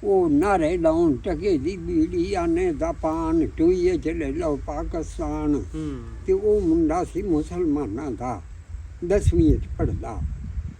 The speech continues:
Speaker 1: ਮਾਸਟਰ ਉਹਨੂੰ ਕਹਿੰਦਾ ਏ, "ਉਹ ਸ਼ੇਰ ਮੁਹੰਮਦ, ਤੂੰ ਸਕੂਲ ਵਿੱਚ ਨਾ ਆਇਆ ਕਰ।" ਉਸ ਆਖਿਆ, "ਕਿਉਂ ਜੀ?" ਆਖੇ, "ਮੁੰਡੇ ਨੇ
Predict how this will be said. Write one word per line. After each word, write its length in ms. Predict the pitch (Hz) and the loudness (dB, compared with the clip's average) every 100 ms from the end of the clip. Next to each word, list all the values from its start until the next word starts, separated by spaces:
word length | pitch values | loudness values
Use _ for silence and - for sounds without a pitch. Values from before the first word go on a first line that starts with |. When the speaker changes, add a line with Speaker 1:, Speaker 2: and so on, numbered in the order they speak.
| - - | -8 -4
Speaker 1:
ਮਾਸਟਰ 480 | 311 302 - 214 | -2 -4 -4 -2
ਉਹਨੂੰ 340 | 202 185 185 165 | 0 0 0 -2
ਕਹਿੰਦਾ 560 | 381 175 151 180 196 | -2 -2 -2 -2 -2
ਏ, 340 | 196 196 156 123 - - - - - | -2 -2 -2 -4 -6 -14 -14 -14 -4
"ਉਹ 100 | 185 | -4
ਸ਼ੇਰ 340 | - 175 190 | 0 -2 -2
ਮੁਹੰਮਦ, 480 | 214 202 175 185 196 | -2 0 2 0 0
ਤੂੰ 160 | 214 185 | 0 -2
ਸਕੂਲ 500 | - - 160 180 165 | -4 -4 0 2 0
ਵਿੱਚ 220 | 175 185 | -2 -2
ਨਾ 320 | 160 156 185 | 0 0 -2
ਆਇਆ 300 | 151 - 123 | -2 -2 -4
ਕਰ।" 400 | 113 151 113 113 98 - - - - - - - | -4 -6 -6 -6 -8 -14 -16 -16 -16 -16 -16 -8
ਉਸ 140 | 359 311 | -4 -2
ਆਖਿਆ, 340 | 339 - 359 | -4 -6 -6
"ਕਿਉਂ 420 | - 349 170 370 | -6 -4 -2 -2
ਜੀ?" 360 | 185 381 370 339 - - - - - 226 | 0 2 2 0 -6 -16 -16 -16 -8 -8
ਆਖੇ, 220 | 175 208 | -2 0
"ਮੁੰਡੇ 460 | 175 170 175 220 185 | 2 0 0 0 2
ਨੇ 480 | 175 185 190 381 | 2 2 2 2